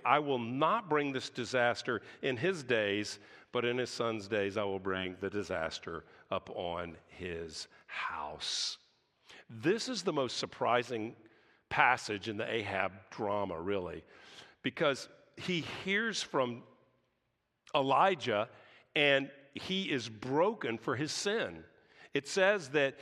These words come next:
he tore his clothes and put sackcloth on and fasted. These are the signs of repentance. He, he is, at least temporarily, repentant. He is remorseful. We get this statement, it's in parentheses in the E S V,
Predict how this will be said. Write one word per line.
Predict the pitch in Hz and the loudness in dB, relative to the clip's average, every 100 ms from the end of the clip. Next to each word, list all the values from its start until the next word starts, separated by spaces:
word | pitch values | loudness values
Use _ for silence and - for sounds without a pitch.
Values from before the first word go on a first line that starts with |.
| - - | -16 -4
he | 160 | -4
tore | - - 175 208 | -4 -2 4 4
his | 208 - | 4 2
clothes | - 170 180 120 101 117 | 0 2 4 2 0 -2
and | 113 | -2
put | 180 175 | -2 -2
sackcloth | - - 175 165 202 - 170 135 117 - | -4 2 4 4 2 -2 0 2 2 2
on | 123 110 107 | 0 2 2
and | 104 92 - - | 0 -4 -10 -4
fasted. | - 170 190 - 135 | 6 8 8 2 -2
These | 208 214 | -2 0
are | |
the | 233 | -2
signs | - - 151 151 151 127 | 0 4 6 6 4 4
of | 139 127 113 - - | 6 6 4 -6 -8
repentance. | 135 135 - 156 156 151 98 82 - - - _ _ _ _ - - | 0 0 0 0 0 -2 -6 -6 -10 -10 -16 _ _ _ _ -20 -4
He, | 175 139 | -2 0
he | 196 202 | 0 2
is, | 160 151 147 131 - - - | 4 4 4 0 -10 -12 0
at | 156 | 0
least | 190 196 226 - | 4 2 0 -2
temporarily, | 196 180 156 147 135 95 98 107 139 - - _ | -2 0 2 4 4 2 0 0 -4 -14 -20 _
repentant. | 131 139 - 180 190 98 78 - _ _ _ _ _ | -4 -2 0 0 -2 -6 -8 -16 _ _ _ _ _
He | 175 170 160 | -6 0 2
is | 147 - | 0 -2
remorseful. | 151 165 160 165 185 - - 92 - - - 165 | 0 2 2 2 2 0 -4 -6 -6 -18 -14 0
We | 180 | 0
get | 135 180 226 - | 4 2 2 2
this | 208 | 0
statement, | - - 160 160 139 127 | 0 4 4 4 2 0
it's | - | 0
in | 151 | -2
parentheses | - 123 139 135 107 - 110 101 | 0 0 0 -2 -4 -2 -2 -2
in | 107 | -4
the | 117 | 0
E | 117 | 2
S | 110 - | 2 0
V, | 131 120 | 2 2